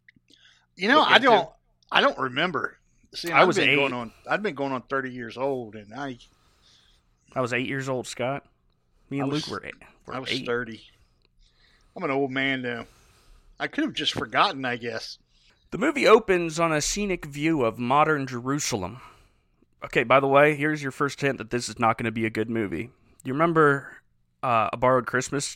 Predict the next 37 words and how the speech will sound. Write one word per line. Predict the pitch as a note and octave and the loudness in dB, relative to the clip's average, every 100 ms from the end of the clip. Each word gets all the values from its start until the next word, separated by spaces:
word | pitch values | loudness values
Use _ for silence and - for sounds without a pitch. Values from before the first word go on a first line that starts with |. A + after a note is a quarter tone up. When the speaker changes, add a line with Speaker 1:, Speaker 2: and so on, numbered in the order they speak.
| - | -10
Speaker 3:
first | - D#3 D#3 - | -2 -2 -2 -4
hint | D#3 - - | -4 -6 -4
that | D#3+ | -4
it's | D#3+ | 0
not | D#3 D#3 | 0 0
gonna | D#3+ | 0
be | |
a | D#3+ | -2
good | E3+ | -2
movie | E3 E3+ E3+ F3 - | -2 -2 -2 -4 -6
is | C#3 B2+ - | -6 -6 -8
the | |
fact | B2 C3 C3+ | -2 0 0
that | B2 - | -4 -4
the | G#2+ G2 | -4 -2
opening | C3 C3 B2+ | -2 -2 -4
credits, | - C3 C3 - - | -2 -2 -2 -4 -2
like, | A2 A2+ - _ _ | -2 -2 -10 _ _
were | G#2+ | -4
shaky, | - A#2 B2+ C#3+ C#3 _ - | 2 2 2 -2 -8 _ -10
like | A2+ | -8
they | - | -4
were | A#2 | -2
trying | C#3 B2+ | 2 2
to | |
do | C3 | 0
something | C3+ C3+ A#2+ | -2 -4 -4
cool | - C3 C3+ C#3 | -4 -2 0 0
with | B2+ | 0
the | F3+ | 0
opening | C#3 C3+ B2+ | 0 0 -2
credits. | D3 C#3+ D3+ - - - | 0 0 0 -4 -10 -12
Speaker 1:
Yeah. | B2+ B2+ C3 - | -10 -8 -8 -10
Speaker 2:
Mm-hmm. | C3 A2+ A2 A2+ A2+ - _ _ | -12 -10 -10 -12 -14 -16 _ _
Speaker 3:
Well, | - G#2+ - | -12 -12 -12
this | A#2 C3+ F3+ C3 | 0 2 2 0
one | G#2+ G2+ | -2 -2